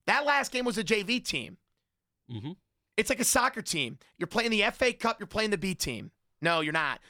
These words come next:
Speaker 1: 'cause we wanna save our, save our players for a Premier League game. It's very similar mentality.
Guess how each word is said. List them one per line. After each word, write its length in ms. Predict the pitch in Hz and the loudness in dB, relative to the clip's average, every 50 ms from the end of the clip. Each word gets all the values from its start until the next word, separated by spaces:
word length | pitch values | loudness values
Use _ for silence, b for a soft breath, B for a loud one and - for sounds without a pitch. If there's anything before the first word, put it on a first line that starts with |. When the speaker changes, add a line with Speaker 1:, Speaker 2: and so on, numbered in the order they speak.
| b b | b b
Speaker 1:
'cause 140 | - 147 147 | -14 -10 -8
we 80 | 180 | -2
wanna 220 | 202 202 196 185 175 | 0 0 0 0 -2
save 220 | - - 202 196 180 | -2 -4 -2 0 0
our, 60 | 180 | -2
save 360 | - - - - - 220 196 | -2 -2 -4 -2 0 0 2
our 100 | 180 175 | 2 0
players 440 | - - 214 202 190 170 151 147 B B B B | 0 0 0 0 2 0 -2 -4 B B B B
for 140 | _ - 170 | _ -2 -2
a 40 | 165 | -2
Premier 320 | - 180 170 185 208 208 | -2 -4 0 2 2 2
League 200 | 196 170 156 135 120 | 2 0 -4 -4 -4
game. 220 | 135 120 120 - _ | -6 -6 -6 -6 _
It's 180 | 233 240 - - _ | -8 -8 -8 -12 _
very 420 | 165 131 123 139 220 233 262 285 | -14 -10 0 2 2 2 2 0
similar 420 | 247 - - - 180 165 170 185 185 | -2 -4 -2 0 0 2 2 2 0
mentality. 640 | 190 202 196 - 220 220 247 262 269 196 131 98 | 0 -2 -2 0 0 2 2 2 0 0 -2 -6